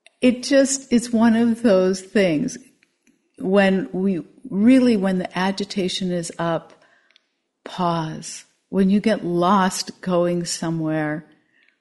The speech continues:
pause. And if you're using the G P S on the phone and it says redirect, redirect, redirect, you, you do that in your own mind, right? How do we redirect the heart, the G P S that is internal?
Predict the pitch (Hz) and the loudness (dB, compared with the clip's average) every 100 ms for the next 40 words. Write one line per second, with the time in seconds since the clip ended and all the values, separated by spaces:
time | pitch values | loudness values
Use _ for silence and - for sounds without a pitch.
0 | _ - - 185 170 160 156 156 160 - | _ -20 -6 -2 0 0 -4 -10 -12 -20
1 | _ _ _ _ - 190 185 - 190 202 | _ _ _ _ 0 2 0 -2 0 2
2 | 190 196 190 180 175 196 185 - 165 180 | 2 2 2 -2 -2 -2 -2 0 0 0
3 | - 170 165 165 180 165 160 147 143 147 | -4 -4 -6 -4 -2 0 0 0 -2 -4
4 | 151 147 147 226 208 151 131 - 151 190 | -6 -4 -4 -2 0 0 -2 -8 -6 -2
5 | 240 147 135 - - 156 185 294 175 147 | 0 -2 -4 -12 -10 -6 -4 -4 -6 -6
6 | - - - _ _ - - _ _ _ | -10 -16 -20 _ _ -20 -20 _ _ _
7 | _ _ _ _ _ _ _ - 202 226 | _ _ _ _ _ _ _ -6 -6 -2
8 | 220 - 269 220 156 165 170 175 175 175 | -4 2 2 4 0 -2 -6 -4 -4 -4
9 | 185 269 226 - - 214 226 233 254 262 | -4 -2 -4 -6 -8 -6 -4 -4 -2 0
10 | 226 185 190 214 214 202 190 170 - 165 | -2 -2 0 0 0 -4 -6 -8 -10 -18
11 | - 110 65 - - _ _ _ 202 - | -10 -10 -10 -16 -20 _ _ _ -4 2
12 | 226 226 220 202 190 175 160 156 - 175 | 0 0 -2 0 -2 -6 -8 -10 -8 -6
13 | 165 160 - 160 147 120 | -6 -8 -10 -10 -10 -12